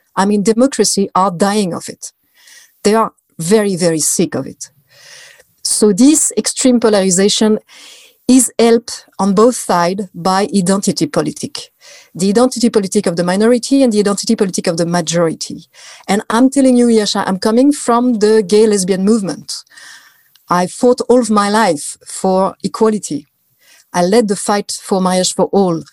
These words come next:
I've been beaten in the streets by neo-Nazi calling me faggots. I know what discrimination is. I know that in France, the best way to obtain equality is what I've done for the past twenty years, and it worked.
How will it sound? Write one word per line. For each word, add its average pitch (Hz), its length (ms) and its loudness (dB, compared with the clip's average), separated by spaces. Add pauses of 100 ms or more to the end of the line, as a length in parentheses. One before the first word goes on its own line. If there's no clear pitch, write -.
(320)
I've 180 260 -2
been 240 320 6
beaten 233 320 2
in 214 60 2
the 202 80 0
streets - 580 0
by 190 220 -2
neo-Nazi 214 760 2
calling 226 280 2
me 220 100 2
faggots. - 720 -4 (640)
I 202 120 2
know 247 260 6
what 226 260 2
discrimination 208 760 -2
is. 196 380 -2 (480)
I 190 160 2
know 226 220 6
that 208 260 0
in 285 140 4
France, 233 640 -4
the 185 80 -2
best 226 420 2
way 247 200 4
to 233 160 0
obtain 214 300 0
equality 233 720 0 (720)
is 196 280 0
what 196 160 0
I've 180 220 -4
done 196 340 0
for 170 240 -2
the 160 80 -4
past - 320 -4
twenty 214 300 2
years, 208 480 0 (360)
and 196 120 0
it 196 160 -4
worked. 180 480 -2